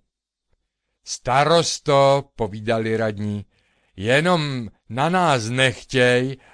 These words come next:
abychom radnici šoupali zpátky. Jsme už celý zmožení. Raději ti koupíme nový kabát.“ Starosta dostal nový kabát,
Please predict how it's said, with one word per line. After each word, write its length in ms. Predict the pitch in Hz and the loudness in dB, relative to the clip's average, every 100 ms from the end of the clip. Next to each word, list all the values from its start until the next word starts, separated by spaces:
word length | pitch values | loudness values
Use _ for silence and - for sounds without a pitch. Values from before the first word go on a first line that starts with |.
| _ | _
abychom 580 | 127 135 196 180 170 135 | -2 0 -2 2 0 2
radnici 580 | 147 147 175 185 156 123 | 0 0 -2 -4 -4 -4
šoupali 560 | - 160 160 180 165 | 0 0 2 0 0
zpátky. 840 | - - 131 139 139 - 107 101 98 _ _ _ | -4 -2 2 2 0 -10 -10 -8 -12 _ _ _
Jsme 460 | - 147 190 220 | -8 0 2 2
už 300 | 208 170 107 | 0 0 -2
celý 560 | - - 190 208 190 151 | -6 0 0 0 -4 -6
zmožení. 1000 | 117 139 151 131 175 170 139 123 113 107 _ _ _ _ _ | -6 -2 -2 0 -2 -2 -6 -6 -8 -14 _ _ _ _ _
Raději 560 | 107 127 127 156 180 175 | -2 0 2 0 0 -2
ti 160 | 143 | -6
koupíme 680 | - 139 170 170 180 180 127 | 2 4 4 2 -2 0 0
nový 480 | 117 156 139 143 117 | 2 0 -2 -8 -8
kabát.“ 720 | - 104 92 92 87 85 85 - - - _ _ _ _ _ _ _ _ _ _ _ _ _ | -4 -4 -2 -4 -4 -6 -10 -16 -20 -20 _ _ _ _ _ _ _ _ _ _ _ _ _
Starosta 1200 | - - 175 208 269 277 - - 226 214 202 170 - - | -12 -4 2 4 2 -2 -4 -2 2 2 2 -2 -10 -20
dostal 600 | 95 120 139 - 104 101 | -4 -2 -2 -2 0 0
nový 360 | 107 143 127 104 | 0 -2 -2 -8
kabát, 640 | - 107 110 110 117 139 | -4 -2 0 0 -2 -8